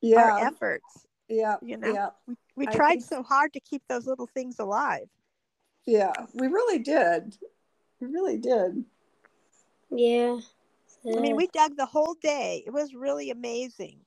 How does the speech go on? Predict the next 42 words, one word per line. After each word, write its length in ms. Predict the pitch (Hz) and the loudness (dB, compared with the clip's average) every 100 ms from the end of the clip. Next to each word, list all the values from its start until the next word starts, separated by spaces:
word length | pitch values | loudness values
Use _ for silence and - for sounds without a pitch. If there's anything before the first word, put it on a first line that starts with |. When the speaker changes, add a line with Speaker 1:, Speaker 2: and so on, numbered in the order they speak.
| _ _ _ _ _ _ _ _ _ _ _ _ _ _ _ - - - | _ _ _ _ _ _ _ _ _ _ _ _ _ _ _ -20 -20 2
Speaker 1:
Yeah. 240 | 220 196 190 | 6 6 6
Speaker 3:
That, 280 | 254 254 - | 6 4 2
that 100 | 262 | 2
was 160 | 254 | 2
just, 180 | 254 247 | 0 2
like, 240 | 269 262 - | 2 2 0
a 440 | 233 220 214 214 208 | 0 2 2 0 0
whole 380 | 247 262 269 | 2 4 4
day 600 | 262 247 233 220 214 214 214 _ _ _ _ - | 4 4 4 4 0 -4 -12 _ _ _ _ -10
wasted. 500 | 254 220 247 240 247 | -4 -2 -4 -4 -8
Speaker 2:
Mm-hmm. 220 | 269 - - | -10 -2 4
Speaker 3:
Well, 200 | 277 - 269 | 4 4 0
did 200 | 320 311 | 0 4
you 100 | 523 508 | 4 4
guys, 380 | 494 466 403 | 4 4 2
like, 280 | 381 311 285 | 6 4 4
use 260 | 262 302 302 | 0 0 2
it 100 | 294 | 2
again? 500 | 240 214 226 285 294 | 2 2 -2 0 0
Like, 300 | 254 240 - _ - | 0 -2 -10 _ -12
did 60 | 254 | -2
you 80 | |
guys, 280 | 269 262 269 | 2 4 4
like, 260 | 254 226 - - - | 4 0 -2 -16 -4
figure 260 | 254 233 233 | -2 0 0
out 200 | 226 - | 0 -4
that 100 | _ | _
there, 180 | 233 220 - | 0 0 0
that 80 | 226 | -2
it 40 | 220 | -2
needs 180 | 240 226 | -4 -6
a 40 | |
constant 640 | - 247 240 233 247 226 - | -6 -2 -2 0 0 -2 -2
source 280 | - 247 240 | 2 2 2
of 140 | 214 | 2
water? 560 | 247 262 254 254 247 254 - - | 4 4 4 2 2 -2 -18 -20
So 100 | - | -4
then 160 | 240 240 | 0 0
you 100 | 240 | 2
guys, 260 | 240 233 233 | 0 2 2
like, 180 | 208 - _ _ _ - | 0 -4 _ _ _ -8
put 280 | - 247 | 0 0